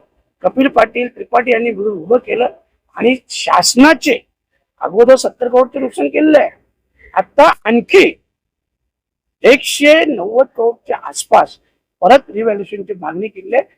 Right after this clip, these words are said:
जिला मी विरोध केलेला आहे, थांबवलेला आहे. आणि म्हणून ह्या लोकांवर हा गुन्हा दाखल व्हायलाच पाहिजे. परंतु वाईट कसं वाटतं तर ज्या नागपुरी पोलिसांच्या हद्दीत आहे त्यांनी गुन्हा घेण्यास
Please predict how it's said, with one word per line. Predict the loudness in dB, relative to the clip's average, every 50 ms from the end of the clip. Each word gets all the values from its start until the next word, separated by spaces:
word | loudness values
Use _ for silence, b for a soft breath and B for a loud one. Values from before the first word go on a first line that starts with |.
| _ _ _ _ 0
जिला | 2 2 2
मी | 2 0 -4
विरोध | -2 0 0 -2
केलेला | -2 _ -12 -6 -2 0 0
आहे, | 0 -2 _ _ _ _ _ _ -4
थांबवलेला | -2 0 0 0 0 -2 -4 -6 -8
आहे. | -14 _ _ _ _ _ _ _ _ _ _ -10
आणि | -10 -8
म्हणून | -8 -8 -8 -6 -6 -8
ह्या | -8 -10 _ _ _ _ -2 -2 0
लोकांवर | -2 -2 -4 -4 -2 0 2 2 2 2 0 _ _ _ _ _ _ _
हा | -2 -2
गुन्हा | -2 -2 _ -4 -2 -2 -2
दाखल | -2 -4 -10 -14 -8 -6 -6
व्हायलाच | -6 -6 -10 -4 0 2 2 2 0 -4
पाहिजे. | _ -14 -14 -14 _ _ _ _ _ _ _ _ _ _ _ 0
परंतु | 2 4 4 2 2 2 2 2 2 0 -2 _ _ _ _ _ _ _
वाईट | -6 -2 -2 -2 0 0 -2
कसं | -2 0 2 4 4
वाटतं | 4 4 4 4 2 2 2 0 _ _ _ _ _ _ _ _ _ -10
तर | -10
ज्या | -8 _ -2 0 0 4
नागपुरी | 4 4 2 2 0 -6 -4
पोलिसांच्या | -4 -4 -4 -4 -4 0 2 2
हद्दीत | 2 0 -2 -6 -6 -2 0
आहे | 0 0 0 _ _ _ _ _ _
त्यांनी | 0 2 2 2 2
गुन्हा | 2 2 2 2 2
घेण्यास | 2 0 -2 -4